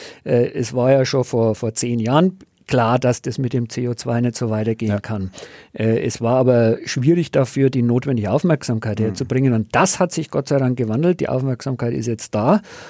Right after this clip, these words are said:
Speaker 1: Äh, und ich war gestern ganz überrascht. Ich hatte mal seit Tagen wieder Zeit, äh, abends die ist heute oder was, Z D F, A R D, weiß nicht, also irgendeine der großen
Speaker 2: Mhm.
Speaker 1: Nachrichtensendungen anzuschauen. Und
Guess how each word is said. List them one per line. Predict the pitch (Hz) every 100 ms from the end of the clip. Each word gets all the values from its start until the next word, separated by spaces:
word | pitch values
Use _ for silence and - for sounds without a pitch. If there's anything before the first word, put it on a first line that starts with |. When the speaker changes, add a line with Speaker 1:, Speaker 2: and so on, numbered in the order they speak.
| - -
Speaker 1:
Äh, | 120 123 123 -
und | 151 143 - - 190 - _ 135 -
ich | -
war | 123 120
gestern | 135 - 139
ganz | 135 135
überrascht. | 123 117 151
Ich | 185 139
hatte | 139
mal | 127 127 117
seit | 117 110 _ -
Tagen | - - 196 147
wieder | 143 131 -
Zeit, | 110 127 151 - -
äh, | 139 127
abends | - 120 135 - - _ _ - 139
die | 120 120
ist | 113 -
heute | 127 180 -
oder | 147 76 - _ _
was, | 117 139 - - - - _ -
Z | - 147
D | -
F, | -
A | 156 - 139
R | 131
D, | 139
weiß | 156 160
nicht, | 165
also | 135 147
irgendeine | 175 190 156 151
der | 135
großen | 135 147 143
Speaker 2:
Mhm. | 135 110 113
Speaker 1:
Nachrichtensendungen | 131 165 185 208 185 175 170 170
anzuschauen. | 175 170 180 170 175 190 185 - - - - -
Und | 170 156